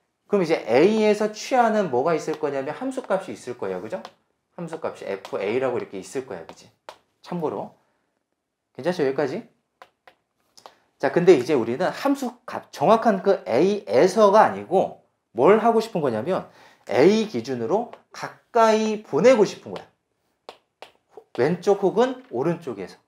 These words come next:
그죠? 왼쪽 혹은 오른쪽에서 X를 A로 가까이 보내고 싶은 거라고. 이렇게. 는 A, 등호가 아니고요. 그래서 이러한 이제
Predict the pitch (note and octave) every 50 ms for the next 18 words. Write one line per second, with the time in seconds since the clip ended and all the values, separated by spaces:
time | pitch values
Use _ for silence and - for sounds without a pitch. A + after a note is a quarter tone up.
0 | _ _ _ A#2+ A2+ F3 - - _ _ _ _ _ - G2 B2 D3+ F3 E3+ -
1 | G3 F#3+ F#3+ - C#3+ C3+ C#3 G#3+ B3+ C#4 - - _ _ _ _ _ - - C3
2 | F3+ A3 A3+ A3 A3 F3 D3+ C3 A2+ A2+ G3+ F#3 - - - _ _ _ _ _
3 | _ - - A#2+ D#3 D#3+ - - - - G#3+ G#3+ G#3 A3 - - - - - A#2
4 | C#3 F#3 A3+ A#3+ A3 A3+ G#3 - - C#3 - - - F3 E3+ E3+ E3+ - - D3
5 | F3+ G3 F#3 F3 F3 - - - G#3 F#3 C#3+ A2+ F#2+ - - - B2 C3 - -
6 | G2+ B2+ G3+ - _ _ _ _ _ _ _ _ _ _ _ _ _ _ _ _
7 | _ B2+ C3+ G3 A#3 A#3+ G#3+ E3 C3+ C3 C#3 C3 - E3 D#3 F3 F#3 F3+ E3+ B2+
8 | G2 A2+ B2+ A#2 A2+ G#2 - F#3 - - _ _ _ - B2+ C3+ G#3 F3 A2+ -
9 | - - _ _ _ - C#3 E3 G3+ G#3+ G#3 G#3+ G#3 G#3 G3+ F3+ C#3+ - D#3 D3
10 | B2+ C3 C3 C3+ C3 -